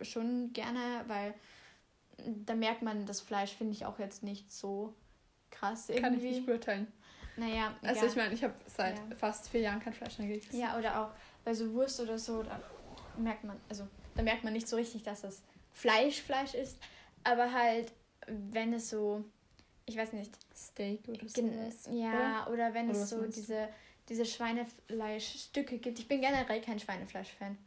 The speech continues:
Speaker 1: Ich
Speaker 2: Mhm.
Speaker 1: weiß nicht, ähm, also Hühnchenfleisch schmeckt mir schon und eigentlich, also Rindfleisch finde ich okay, aber Schweinefleisch geht irgendwie, nein. Ich weiß nicht, ich ma-, ich mag kein Schweinefleisch.
Speaker 2: Okay,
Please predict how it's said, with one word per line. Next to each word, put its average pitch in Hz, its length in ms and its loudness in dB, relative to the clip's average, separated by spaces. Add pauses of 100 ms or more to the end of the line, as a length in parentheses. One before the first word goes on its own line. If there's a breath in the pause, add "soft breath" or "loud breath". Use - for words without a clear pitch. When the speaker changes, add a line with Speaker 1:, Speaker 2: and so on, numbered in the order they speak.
(440 loud breath)
Speaker 1:
Ich 226 100 2
Speaker 2:
Mhm. 262 60 6
Speaker 1:
weiß 262 100 8
nicht, 254 220 0 (100)
ähm, 233 240 4 (320)
also 226 220 4
Hühnchenfleisch 339 920 6 (320)
schmeckt 226 320 -2
mir 214 120 -4
schon 269 240 0
und 226 320 -4
eigentlich, 220 440 -2 (380 loud breath)
also 233 220 2
Rindfleisch 285 520 0
finde 240 240 -2
ich 226 220 -8
okay, 247 480 0
aber 226 220 4
Schweinefleisch 226 640 -2
geht 202 160 -6
irgendwie, 196 400 -6 (240)
nein. 214 300 -6 (840 loud breath)
Ich 285 120 0
weiß 277 180 12
nicht, 294 140 6
ich 302 140 2
ma-, 285 200 2
ich 285 120 2
mag 220 160 4
kein 214 120 -4
Schweinefleisch. - 480 -6 (720)
Speaker 2:
Okay, 240 220 2